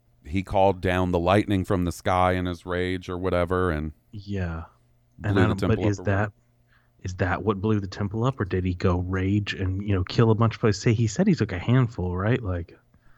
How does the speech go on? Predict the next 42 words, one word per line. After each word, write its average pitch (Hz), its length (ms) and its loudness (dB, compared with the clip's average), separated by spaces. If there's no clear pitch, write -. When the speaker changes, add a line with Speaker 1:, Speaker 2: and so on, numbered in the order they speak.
Speaker 2:
I 135 120 4
just 120 200 4
don't 120 240 -2
know. 113 140 -6
I - 180 -6
would 117 180 -4
love 113 200 0
to 113 100 0
know 107 160 4
what 95 140 0
happened. 90 360 -4
You 120 60 -2
know, 113 80 2
my 107 140 4
brain 113 300 0
wants 101 200 -4
to - 60 -10
know 90 180 -4
what 85 160 -8
happened. 82 320 -12
Speaker 1:
That's, 277 480 -8
okay, 107 240 0
Speaker 2:
It's 107 120 -4
Speaker 1:
so 127 100 2
Speaker 2:
clearly 117 380 4
not 101 220 0
gonna 101 160 -2
get 95 200 -2
it 85 80 -6
in 85 80 -12
a 90 80 -8
Lego 85 280 -6
Star 90 280 -8
Wars - 220 -10
thing, - 240 -16
but 85 120 -6
Speaker 1:
No, 80 200 -2
Speaker 2:
that's 90 220 -2
Speaker 1:
no. 82 180 -4
Speaker 2:
completely 76 360 -10
unrelated. 87 480 -8
Speaker 1:
So 127 500 2